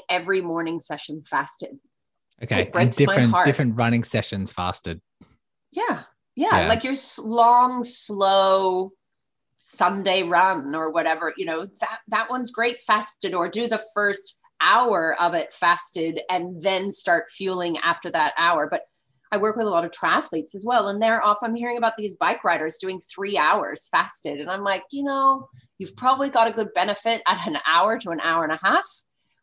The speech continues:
Speaker 1: Why don't you actually be safe?" Because your poor brain is probably not making good decisions of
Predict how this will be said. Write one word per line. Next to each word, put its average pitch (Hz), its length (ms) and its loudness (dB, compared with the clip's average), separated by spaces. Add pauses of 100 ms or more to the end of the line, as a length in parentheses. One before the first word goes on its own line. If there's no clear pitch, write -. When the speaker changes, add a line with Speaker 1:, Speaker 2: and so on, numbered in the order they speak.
Speaker 1:
Why 196 280 4
don't 226 180 2
you 220 180 0
actually 180 460 -2
be 165 140 -6
safe?" 202 400 -4 (100)
Because 226 220 -6
your 175 140 -6 (120)
poor 214 220 0
brain 175 580 0
is 185 180 -8
probably 180 240 -2
not 170 200 0
making 170 280 -8
good 170 140 -6
decisions 170 600 -10
of - 60 -20